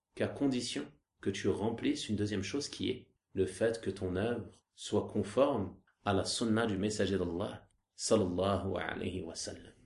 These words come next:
Et ce, car toute œuvre qui s'oppose à ce que le prophète, sallallahu alayhi wa sallam, a légiféré, même si elle est sincère pour Allah, subhanahu wa ta'ala, c'est une œuvre qui est vaine et rejetée.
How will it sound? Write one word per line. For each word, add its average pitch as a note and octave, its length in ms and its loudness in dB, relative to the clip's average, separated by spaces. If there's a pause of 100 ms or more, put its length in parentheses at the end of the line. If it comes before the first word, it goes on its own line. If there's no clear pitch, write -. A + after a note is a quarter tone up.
(200)
Et C3 100 6
ce, - 120 12
car F#3+ 260 12
toute G3 220 2
œuvre B2+ 320 6 (300)
qui F3 120 4
s'oppose F#3+ 520 12
à E3+ 60 8
ce E3 140 4
que E3 140 6
le D#3+ 120 10
prophète, E3+ 400 6
sallallahu D#3 580 8
alayhi B2 400 6
wa A2 120 4
sallam, D3+ 320 2
a A#2+ 60 4
légiféré, - 480 -2 (500)
même F#3+ 320 12
si G3 180 8
elle D#3+ 100 12
est D#3+ 60 12
sincère F3+ 440 6
pour D3+ 160 6
Allah, D3+ 240 8
subhanahu C#3+ 500 0
wa B2+ 80 0
ta'ala, C#3+ 440 0 (300)
c'est - 340 4
une A2 160 6
œuvre B2 520 2 (200)
qui - 160 10
est G#2+ 80 12
vaine G#2+ 460 4 (520)
et A#2 80 6
rejetée. G#2 460 2